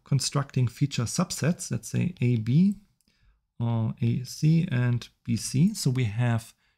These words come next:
three different feature subsets, and let's just, um, also fit a model to each of them. So for example, for A, B, we may get,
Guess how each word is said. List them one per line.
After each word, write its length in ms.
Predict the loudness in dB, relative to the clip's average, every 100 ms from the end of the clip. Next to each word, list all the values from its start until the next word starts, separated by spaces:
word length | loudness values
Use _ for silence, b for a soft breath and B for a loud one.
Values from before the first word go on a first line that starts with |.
| _ _
three 200 | 0 2
different 400 | 2 0 -2 -2
feature 280 | 0 0 0
subsets, 600 | 0 -4 -2 -2 -2 -6 b b 0
and 100 | 2
let's 220 | 2 0
just, 340 | 0 0 -2 -2
um, 420 | 0 4 4 2 0
also 440 | 0 0 2 0 -2
fit 260 | _ -2 0
a 40 |
model 360 | 2 2 2 -2
to 160 | -4 -4
each 180 | -2
of 120 | -2 -4
them. 220 | -6 -8 _ _ _ -12
So 180 | -10
for 200 | -8 -4
example, 420 | -2 2 2 2 0
for 260 | -4 -2
A, 120 | 0
B, 360 | 2 4 4 2 B B _
we 80 | 2
may 200 | 4 4
get, 420 | 2 0 0 -10